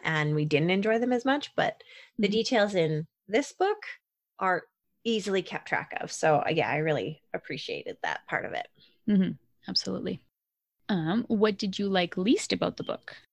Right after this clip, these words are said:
Speaker 1: I have a hard time answering this question, too.
Speaker 2: Mm-hmm, mm-hmm.
Speaker 1: Um, there's nothing that really stands out that I don't like.
Speaker 2: Mm-hmm.
Speaker 1: What about you?
Speaker 2: This time reading it,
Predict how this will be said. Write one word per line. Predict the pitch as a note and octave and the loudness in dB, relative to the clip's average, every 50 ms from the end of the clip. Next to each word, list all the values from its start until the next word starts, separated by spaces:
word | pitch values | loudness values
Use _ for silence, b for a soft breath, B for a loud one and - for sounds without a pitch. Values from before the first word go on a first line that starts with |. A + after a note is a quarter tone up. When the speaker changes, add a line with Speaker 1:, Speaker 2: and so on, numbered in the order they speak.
| _ _ _ _ _ _ _ _ _ _ _ _ _ - | _ _ _ _ _ _ _ _ _ _ _ _ _ -6
Speaker 1:
I | |
have | G3 F3 | -6 -6
a | F#3 | -4
hard | - - D#3+ - | -4 -6 -6 -6
time | - - C#3+ | -4 -2 -2
answering | D3 C3+ C3+ C3+ - C3+ C#3 | -2 -2 -4 -4 -6 -4 -4
this | D#3 D#3 - - | -4 -4 -4 -6
question, | - - D3+ - - G#3+ - | -8 -8 -8 -8 -10 -12 -12
too. | - - D#3+ D3 | -8 -4 0 4
Speaker 2:
Mm-hmm, | A3+ F#3+ E3+ F#3 F3+ E3+ D#3+ G#3 - - | 4 4 4 4 0 0 -2 -4 -4 -4
mm-hmm. | D3+ D#3 E3 E3 | -4 -4 -2 0
Speaker 1:
Um, | G#3 F#3+ F#3 F3+ F3 F3 F#3+ - _ _ _ _ _ _ - | 0 0 0 0 -4 -6 -10 -12 _ _ _ _ _ _ 0
there's | D#4+ E4+ G4 - | 2 2 2 2
nothing | - F#3 D3 G3 - D3 D3 D3 F#3 - _ _ _ - | 0 -2 0 0 0 -2 -2 -2 -4 -6 _ _ _ -2
that | E3 - | -2 0
really | C3 D3+ D#3 D#3 | 2 2 2 2
stands | D#3 - - C#3+ C#3+ D3+ F#3+ F#3 | 2 0 0 0 0 2 2 2
out | D3 C#3 - | 2 2 2
that | - C#3+ | 0 0
I | C3+ C#3 D3 | 2 0 0
don't | C#3 C#3 C3 | -2 -2 -4
like. | A2 A2 C#3 - - - _ _ _ _ _ _ _ _ - | -6 -6 -6 -8 -10 -16 _ _ _ _ _ _ _ _ 2
Speaker 2:
Mm-hmm. | A3+ G#3+ | 4 4
Speaker 1:
What | G3+ F#3 | 6 6
about | E3 E3 D#3+ | 4 2 2
you? | D#3 D#3+ E3+ E3 - B B B B B B B B B _ _ _ _ _ _ _ _ _ - | 2 0 0 -2 -4 B B B B B B B B B _ _ _ _ _ _ _ _ _ -8
Speaker 2:
This | G#3+ G3 C4 C#4 D#4 - | -4 0 0 0 0 0
time | - - D#4+ E4 E4 E4 D#4+ | -2 2 4 4 6 6 6
reading | E4 E4 E4+ E4+ E4+ E4 | 4 4 4 4 4 4
it, | E4+ F4 F4 | 4 4 2